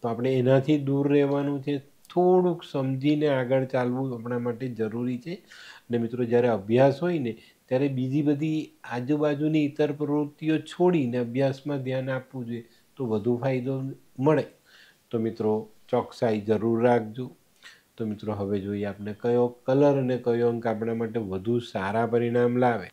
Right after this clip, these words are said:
તુલા રાશિ માટે આ વખતે મજેન્ટા કલર ફાયદાકારક રહેશે અને ત્રણ નંબરનો અંક ખૂબ સારું પરિણામ આપી જાય. તો મિત્રો, હવે જોઈએ આપણે આરોગ્ય. આરોગ્યમાં તુલા રાશિવાળાએ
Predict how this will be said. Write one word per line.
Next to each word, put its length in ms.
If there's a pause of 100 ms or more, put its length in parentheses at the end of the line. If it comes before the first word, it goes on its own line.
તુલા 260
રાશિ 300
માટે 260
આ 80
વખતે 560
મજેન્ટા 600
કલર 340
ફાયદાકારક 800
રહેશે 340
અને 340 (420)
ત્રણ 180
નંબરનો 640
અંક 140
ખૂબ 280
સારું 420
પરિણામ 420
આપી 320
જાય. 180 (520)
તો 100
મિત્રો, 480 (500)
હવે 340
જોઈએ 400
આપણે 400 (140)
આરોગ્ય. 480
આરોગ્યમાં 1200
તુલા 200
રાશિવાળાએ 880